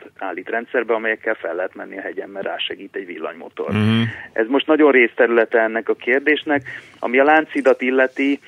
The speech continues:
Speaker 1: hát ez a lakógyűlésnek nevezett online, ö, szavazás azért végül is abból a szempontból nem hozott nagyon átütő sikert, hogy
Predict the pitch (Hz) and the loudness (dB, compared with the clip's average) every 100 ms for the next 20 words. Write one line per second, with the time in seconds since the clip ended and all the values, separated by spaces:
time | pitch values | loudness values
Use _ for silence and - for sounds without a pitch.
0 | - - - 117 127 139 156 147 123 120 | -18 -6 -2 0 4 4 4 2 0 2
1 | 113 110 120 127 120 113 117 113 120 110 | 2 0 -4 -4 0 2 2 0 0 2
2 | 101 101 104 - - _ 110 104 104 101 | 2 0 -6 -18 -20 _ 2 2 2 0
3 | - 113 110 107 110 120 117 113 117 117 | 2 4 4 4 2 2 0 2 2 2
4 | 117 110 113 135 120 113 - 117 113 117 | 0 0 0 2 4 2 2 -4 -2 -2
5 | 113 117 120 139 113 110 104 110 104 101 | 0 -2 0 -2 0 0 0 0 0 -2
6 | 101 - - - - 117 107 104 110 104 | -6 -14 -20 -20 -2 0 0 -6 -4 -2
7 | 110 - 110 - | -4 2 2 2